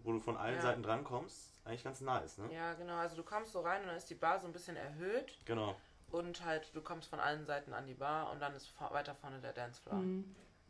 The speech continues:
Speaker 2: Find
Speaker 1: Ja.
Speaker 2: ich auch ganz geil.
Speaker 1: Genau, und, äh, genau, komplett neues Raum-, Raumkonzept hat er halt erstellt, der Typ. Ähm,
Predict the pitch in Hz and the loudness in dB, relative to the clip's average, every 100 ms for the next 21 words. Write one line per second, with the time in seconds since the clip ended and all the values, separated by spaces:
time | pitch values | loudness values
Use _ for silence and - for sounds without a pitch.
0 | - - - - - 113 107 - - - | -20 -20 -18 -16 -2 2 2 4 2 2
1 | 131 - 131 117 139 - - - - 117 | -6 -6 -6 -6 -10 -18 -20 -18 2 8
2 | 113 117 120 117 95 113 113 101 87 - | 8 8 4 4 4 8 8 8 4 2
3 | 120 131 123 113 113 127 - 95 117 156 | 4 6 8 8 10 10 8 6 6 6
4 | 156 151 151 - 151 139 139 135 135 - | 0 2 0 2 2 4 4 4 0 4
5 | 151 143 139 156 156 - - - - - | 4 2 2 2 0 -4 -18 -18 -18 2
6 | 110 117 120 113 | 6 8 6 0